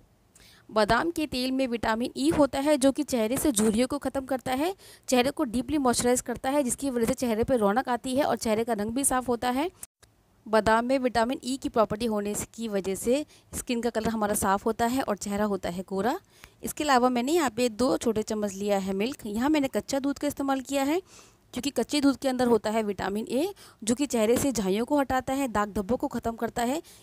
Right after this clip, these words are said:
इसलिए normally आपने देखा होगा जब भी हम कोई फेस पैक बनाते हैं तो उसमें कच्चा दूध डालते हैं और इसका रीज़न ही यही है कि विटामिन ए की प्रॉपर्टी होने की वजह से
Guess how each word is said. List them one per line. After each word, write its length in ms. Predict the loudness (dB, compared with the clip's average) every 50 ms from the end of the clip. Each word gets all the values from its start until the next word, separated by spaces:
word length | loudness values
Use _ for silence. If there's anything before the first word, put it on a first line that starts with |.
| -16 -10
इसलिए 260 | -8 -6 -4 0 4 6
normally 300 | 6 6 6 4 2 0
आपने 160 | 0 0 -2
देखा 240 | -2 -2 0 2 2
होगा 220 | 2 2 2 0 0
जब 180 | 0 0 0
भी 100 | 0 0
हम 240 | 2 2 0 0 -2 -6 -10 -20 -20 -20 -6 -2
कोई 100 | 0 0
फेस 240 | 2 2 2 2 2
पैक 160 | 0 -2 0
बनाते 300 | 0 -2 -2 -2 -4 -2
हैं 100 | -2 -2 0
तो 100 | 0 -2
उसमें 220 | -2 -2 -4 -6
कच्चा 260 | -6 -6 -6 -4 -2
दूध 140 | -2 0 2
डालते 300 | 2 0 0 0 -2 -2
हैं 80 | -2 0
और 160 | 0 0 -2
इसका 220 | -2 -2 -2 -2
रीज़न 240 | 0 0 0 0 0
ही 120 | 0 0 2
यही 240 | 2 2 2 2 0
है 140 | -2 -2 -2
कि 120 | -4 -6
विटामिन 360 | -6 -4 -4 -2 -4 -4 -4 -4
ए 120 | -4 -4
की 100 | -4 -2
प्रॉपर्टी 340 | 2 2 2 2 0 -2 0
होने 220 | 0 0 0 -2
की 100 | -2 -2
वजह 180 | 0 0 0 0
से 160 | -2 -2 -4